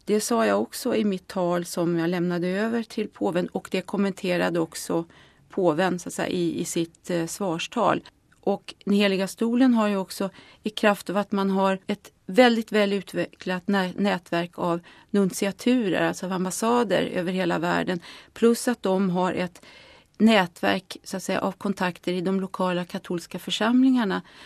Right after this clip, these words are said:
så har Heliga stolen ett oerhörd,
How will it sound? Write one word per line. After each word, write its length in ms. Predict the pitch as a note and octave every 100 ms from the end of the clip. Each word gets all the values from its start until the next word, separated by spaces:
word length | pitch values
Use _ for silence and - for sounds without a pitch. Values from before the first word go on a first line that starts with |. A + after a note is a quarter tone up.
| -
så 140 | -
har 60 | G3+
Heliga 360 | G3 F#3+ F#3 F#3+
stolen 440 | - F3+ F3+ F#3
ett 160 | F#3 _ _ -
oerhörd, 840 | C4+ G3+ A3 C4 G#3 F#3+ F3+